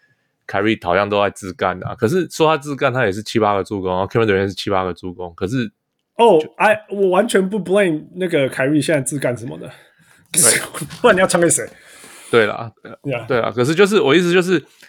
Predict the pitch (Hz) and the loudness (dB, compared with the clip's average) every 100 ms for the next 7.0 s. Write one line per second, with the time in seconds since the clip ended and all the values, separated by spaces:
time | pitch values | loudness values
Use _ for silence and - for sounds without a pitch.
0 | _ - 185 131 120 160 135 135 104 92 | _ -2 2 2 2 2 2 2 0 -2
1 | 120 95 90 - 107 101 - - - 131 | 0 0 -4 -2 -4 -4 -8 -12 -14 -20
2 | _ 127 117 - - - - _ 113 110 | _ -8 -8 -12 -14 -14 -16 _ -2 -2
3 | - 117 117 139 - _ _ _ - - | 0 0 2 0 -2 _ _ _ -20 -20
4 | - - 123 113 117 113 - 117 98 95 | -20 -6 -4 -2 0 -2 -2 -2 0 0
5 | 98 95 110 - 131 104 104 107 92 - | 0 -4 -6 -2 0 2 2 0 -2 -6
6 | 107 90 92 90 104 - - - 131 | -4 -4 -4 -4 -8 -12 -14 -4 -4